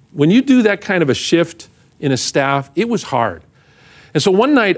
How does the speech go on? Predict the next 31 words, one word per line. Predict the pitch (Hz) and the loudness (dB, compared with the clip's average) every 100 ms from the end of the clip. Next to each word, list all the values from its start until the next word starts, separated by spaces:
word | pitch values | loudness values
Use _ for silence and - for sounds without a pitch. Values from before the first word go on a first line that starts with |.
| - - | -4 -10
Wanda | 135 151 202 226 | -4 0 2 2
and | 190 | 0
I, | 156 | 0
we | 175 | 2
went | 214 214 | 0 2
to | |
our | 196 156 | 0 0
small | - 175 160 | -2 0 0
group, | 139 160 139 - | 2 2 0 -2
and | 131 139 | -6 -4
I | 170 262 - | -4 -4 -2
unburdened | 202 185 156 170 160 135 | 0 2 2 2 0 -2
my | 110 | -4
heart | - 113 95 - - - - _ _ - _ - | -4 -6 -6 -12 -20 -20 -20 _ _ -20 _ -4
in | 131 | 0
my | 127 135 | 0 0
small | - 127 110 | -4 -6 -6
group. | 104 85 - _ _ - - - - - | -8 -12 -16 _ _ -20 -20 -20 -20 -8
And | 135 139 | -2 0
I | 139 | 0
said, | - 123 104 | 0 -2 -4
"Guys, | - - - - 131 110 - | -6 -8 -6 -6 -8 -10 -14
ah, | - - 147 160 170 165 143 101 _ _ _ - | -16 -10 -6 -2 0 0 -2 -4 _ _ _ -10
I'm | 151 139 139 | -6 -4 -2
really | 151 165 156 143 | 2 4 4 0
struggling, | - - 160 160 156 156 | -2 0 0 0 -4 -4
and | 135 | -2
I | |
love | 131 151 170 - | 0 0 0 -2
Terry, | - 170 165 165 165 - - - | -4 -2 0 0 -4 -20 -18 -2
but, | 151 | -2